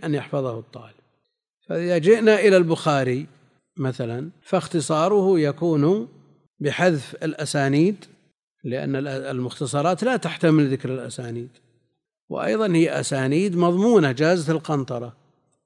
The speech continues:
ومحتاجة إلى الأسانيد في المختصرات، فليقرأ في الأصل مباشرة، يحذف الأسانيد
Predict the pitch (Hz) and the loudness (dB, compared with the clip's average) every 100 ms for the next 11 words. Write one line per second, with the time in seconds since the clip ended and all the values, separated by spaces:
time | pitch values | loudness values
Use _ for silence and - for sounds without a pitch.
0 | _ _ _ - 123 - - 208 202 214 | _ _ _ -8 -6 -4 2 4 6 8
1 | 202 185 175 175 175 170 175 165 135 120 | 8 8 2 0 2 4 4 2 -2 2
2 | 160 214 202 - 185 156 165 156 190 208 | 4 6 4 0 -2 0 2 4 2 -2
3 | - _ _ _ _ _ _ _ _ _ | -16 _ _ _ _ _ _ _ _ _
4 | 208 139 156 - 214 175 180 160 147 180 | -2 0 -2 -2 -4 -2 -2 -2 -2 -4
5 | 247 190 139 127 113 - 156 _ _ _ | -2 -2 -4 -6 -10 -14 -20 _ _ _
6 | _ _ _ _ _ _ 196 208 214 196 | _ _ _ _ _ _ 0 2 2 6
7 | 185 170 151 147 156 139 135 196 | 6 6 2 -4 -2 0 0 -2